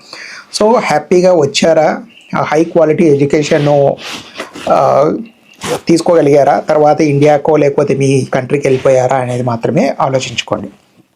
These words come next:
ఒకవేళ లేదు నాకు లాంగ్ టర్మ్ ప్లాన్స్ ఉన్నాయి అనుకుంటే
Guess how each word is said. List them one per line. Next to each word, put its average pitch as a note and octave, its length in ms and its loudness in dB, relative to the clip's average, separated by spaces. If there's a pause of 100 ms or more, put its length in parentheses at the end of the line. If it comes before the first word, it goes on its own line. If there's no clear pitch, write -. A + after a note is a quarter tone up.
(960)
ఒకవేళ G3 600 4
లేదు F3 480 2
నాకు E3+ 260 0
లాంగ్ D3 280 2
టర్మ్ G3 200 0
ప్లాన్స్ D3+ 340 0
ఉన్నాయి C3+ 360 -2
అనుకుంటే B2 600 -2